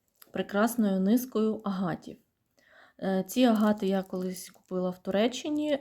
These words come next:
не в онлайні, а просто у продавця. Е,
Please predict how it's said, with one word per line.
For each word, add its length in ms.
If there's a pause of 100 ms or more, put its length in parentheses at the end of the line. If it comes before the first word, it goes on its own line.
не 360
в 100
онлайні, 640
а 80
просто 640
у 360 (880)
продавця. 640 (1080)
Е, 360